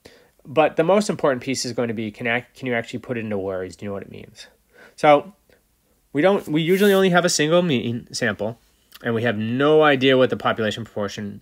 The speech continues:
uh, population parameter really is. And we don't know if our C I actually contains the true population proportion. And C I is my shorthand for confidence interval, right? So back here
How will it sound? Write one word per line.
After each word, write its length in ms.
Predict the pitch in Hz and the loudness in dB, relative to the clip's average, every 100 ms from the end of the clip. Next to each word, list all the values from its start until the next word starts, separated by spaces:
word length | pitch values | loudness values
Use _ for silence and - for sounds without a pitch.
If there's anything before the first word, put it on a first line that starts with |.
| - | -10
uh, 160 | 110 104 | -6 -6
population 580 | - 139 131 110 - 107 _ _ | -2 -2 -2 -4 -6 -16 _ _
parameter 640 | - 120 135 143 104 95 - | -6 0 2 2 -2 -6 -8
really 300 | 107 110 98 | -8 -6 -6
is. 380 | 92 - - - _ _ _ - - - - | -8 -12 -14 -18 _ _ _ -20 -20 -20 -8
And 140 | 156 | 0
we 100 | 175 | 2
don't 440 | 185 127 202 320 277 | 2 4 6 6 2
know 180 | 113 107 | 0 -2
if 120 | - | -2
our 120 | 110 | -4
C 240 | - 117 | -4 -4
I 140 | 101 95 | -2 -2
actually 320 | 92 92 107 | -2 -6 -12
contains 580 | - 104 101 95 95 - | -12 -12 -8 -8 -10 -14
the 260 | 101 95 - - | -12 -14 -14 -20
true 200 | 123 120 | -14 -12
population 540 | 104 110 - 104 92 113 | -10 -10 -10 -10 -12 -16
proportion. 480 | - - - - - - - - | -14 -12 -12 -18 -20 -20 -18 -6
And 180 | 123 117 | -4 0
C 160 | 151 | 4
I 180 | 139 127 | 6 6
is 140 | 120 | 4
my 160 | 110 107 | 0 -4
shorthand 480 | 104 113 98 104 101 | -4 -4 -6 -6 -8
for 80 | 98 | -8
confidence 460 | - 135 131 127 | -4 -4 -4 -8
interval, 340 | 131 123 123 131 _ _ - | -8 -6 -6 -8 _ _ -6
right? 300 | 117 117 113 | 0 0 0
So 100 | 127 | 0
back 240 | 135 156 | 4 2
here 400 | - 160 135 123 | 0 0 2 2